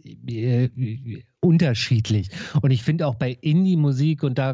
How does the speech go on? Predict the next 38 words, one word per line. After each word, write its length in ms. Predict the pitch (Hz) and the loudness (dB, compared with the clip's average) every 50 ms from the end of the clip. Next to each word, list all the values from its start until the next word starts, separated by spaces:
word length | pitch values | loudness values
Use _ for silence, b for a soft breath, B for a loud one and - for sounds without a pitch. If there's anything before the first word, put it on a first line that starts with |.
| 120 123 123 | -4 -6 -4
gibt's 400 | 147 147 139 123 147 - - - | -2 -2 0 0 0 -2 0 -2
ja 100 | 143 135 | -2 0
auch 120 | 127 123 127 | 0 2 2
ein 100 | 131 123 | 2 2
Radioprogramm, 720 | 98 104 123 160 170 160 127 113 151 151 135 123 139 139 | 0 0 -2 0 0 0 0 0 0 0 2 2 2 0
das 180 | 135 123 - - | 0 0 0 -2
ich 140 | 117 - - _ | -4 -6 -6 _
gerne 480 | - 120 113 123 120 143 170 175 156 | -4 -2 0 0 0 2 2 2 4
höre, 520 | 139 139 139 143 131 139 139 135 - - - _ _ _ _ | 4 4 4 2 2 0 0 -2 -2 -6 -10 _ _ _ _
privat 680 | - - - 120 110 90 90 101 110 147 170 180 - 160 | -4 0 2 2 2 2 2 0 0 0 0 0 0 0
in 80 | 139 | 0
dem 200 | 139 147 147 156 | 2 2 0 0
Augenblick, 560 | 151 143 139 139 135 131 135 147 156 - - B B B B B B B B - - | 0 0 0 0 2 2 2 2 0 -2 -6 B B B B B B B B -6 -2
äh, 260 | 165 147 139 135 127 | 0 2 2 2 2
die 220 | 107 123 127 104 | 2 2 2 2
wirklich 320 | 147 147 - 143 120 - - | 0 0 0 0 -2 -2 -4
quer 380 | - - 113 117 127 127 120 | -4 0 0 2 2 2 0
durchspielen, 840 | 107 113 117 160 208 180 - - - - 180 175 170 170 180 185 170 B B B B B B B - | 0 0 0 2 0 0 -2 -4 -2 0 2 4 4 4 4 2 0 B B B B B B B -2
äh, 160 | 151 139 139 | 0 0 2
wo 120 | 117 156 139 | 2 2 2
ich 80 | 113 | 2
immer 120 | 131 135 120 | 2 2 2
so 80 | 120 | 2
denke, 240 | 120 127 120 117 - | 0 0 0 -2 -2
wow, 460 | 113 110 113 127 147 185 208 202 180 160 | -2 0 0 0 0 0 0 0 0 0
und 100 | 139 131 | 0 0
dann 100 | 151 165 | -2 -2
auch 160 | - 160 151 135 | -2 -2 0 0
noch, 240 | 147 143 - - | 0 -2 -2 -2
weißt 160 | 143 139 135 - | -4 -4 -2 -2
du, 60 | 151 | -2
so 180 | 120 123 113 | -2 -2 -2
Weltmusik, 560 | 139 156 180 170 - 165 160 147 147 160 156 139 | -2 -2 -2 0 0 0 2 2 2 0 0 -2
also 220 | 117 87 101 101 | -4 -4 -2 -2
Welt 160 | 123 143 - | -2 0 0
im 140 | 160 143 123 | 0 0 0
Sinne 220 | 107 143 143 156 | 2 2 2 0
von, 260 | 123 - 143 135 127 | 0 0 0 -2 -2